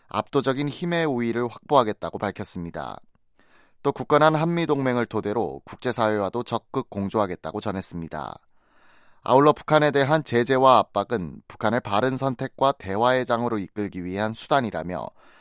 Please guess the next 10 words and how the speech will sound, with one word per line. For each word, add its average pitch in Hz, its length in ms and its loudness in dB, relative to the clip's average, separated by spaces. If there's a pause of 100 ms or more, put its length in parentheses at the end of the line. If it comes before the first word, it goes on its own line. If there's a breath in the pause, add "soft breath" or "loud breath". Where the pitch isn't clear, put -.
(180 soft breath)
한국 131 340 -6
정부 135 280 2
원칙에 120 520 0
미국은 117 480 -2
물론 98 480 -2
국제사회가 107 680 -4
인식을 117 480 -4
함께하고 139 540 0
있다고 - 360 -8
말했습니다. 78 800 -6